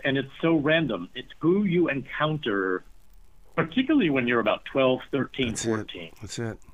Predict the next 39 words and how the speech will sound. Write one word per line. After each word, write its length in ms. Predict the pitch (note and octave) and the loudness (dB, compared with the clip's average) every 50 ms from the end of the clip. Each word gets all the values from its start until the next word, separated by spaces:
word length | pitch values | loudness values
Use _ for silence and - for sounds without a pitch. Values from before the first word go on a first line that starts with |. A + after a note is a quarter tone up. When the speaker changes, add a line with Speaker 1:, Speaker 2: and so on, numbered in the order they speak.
| - - - - - - - - - - - - - - - | -20 -20 -20 -20 -20 -20 -20 -20 -20 -20 -20 -20 -14 -6 0
Speaker 1:
Who 200 | - F#3+ A#3 C4 | 2 4 4 6
do 80 | B3 | 6
you 160 | B3+ B3 A#3+ G#3 | 6 6 6 4
encounter? 540 | F#3+ - - D3+ D3+ D3+ C#3 B2 G#2+ - - - - - - | 2 0 0 0 0 2 2 0 0 -2 -4 -10 -16 -4 -2
And 120 | C3 B2+ C3+ | 0 2 4
I, 200 | C3 C#3 D3 - | 2 2 2 0
I 120 | D3+ C#3+ | 0 -2
tell 220 | C#3 - E3 G3+ G3 | 0 2 2 2 2
this 140 | G#3 F#3 G#3 - | 2 0 -2 -2
story, 420 | - C#3+ B2+ B2+ A#2+ A#2 A#2 A#2 A#2 | 0 0 2 2 2 0 0 -2 -2
and 120 | A2+ C3+ | -4 -4
this 80 | C#3 C#3+ | -2 0
is 160 | D3+ - - | -2 -2 0
a, 100 | C#3+ - - - - | -4 -6 -6 -10 -12
<laughs> 80 | - - - F3+ - - - | -12 -8 -8 -8 -10 -6 -2
this 120 | D#3 D#3+ D#3 | -2 0 2
is 140 | F#3+ E3 C#3 | 2 2 2
a, 140 | E3+ E3 - - - | 0 -2 -2 -2 2
sounds 280 | F3+ F3 F3+ F3 D3 D#3 | 4 4 4 4 2 0
like 140 | D3 D3 | 0 0
an 100 | D3 C3 | -2 -4
aside, 420 | B2+ C3+ - D3+ C#3 C3+ B2+ B2 G#2 | -4 -6 -2 0 0 2 2 0 -2
but 100 | A2 G#2+ | -6 -10
it's 160 | G#2+ - - | -10 -12 -10
not. 320 | B2+ B2 B2+ A2+ F#2 - - - - - - - - - | -6 -4 -4 -4 -4 -6 -10 -18 -20 -20 -20 -20 -16 -8
But 120 | - - B2+ | -8 -6 -2
my 140 | B2 B2 A#2 | -2 -4 -2
best 360 | - C3 D#3+ F#3 F#3 - - | 0 0 0 0 -2 -8 -6
friend 320 | - G3 F#3+ E3 C3 A#2+ A2+ | -2 0 0 0 0 -2 -6
from 140 | B2+ A2+ | -6 -6
when 100 | A#2 A2+ | -4 -2
I 100 | A#2 A#2 | -2 -2
was 120 | C3 D#3 D#3 - - | -2 -4 -6 -4 -2
five, 400 | F#3+ F#3 E3+ C3+ A2+ G#2+ F#2+ G2 | 0 2 2 2 0 0 -2 -4
we 160 | A#2 A#2+ C3 | -4 -2 -2
were 140 | A#2+ B2 A2+ | -2 -2 -2
both 260 | - B2 C3+ C#3 C#3 | -2 -2 -2 -2 -4
obsessed 460 | E3 B2+ - - - C3+ B2 - - - | -6 -8 -8 -6 -4 -2 -2 -2 -4 -10
with 140 | A2 G2+ | -12 -12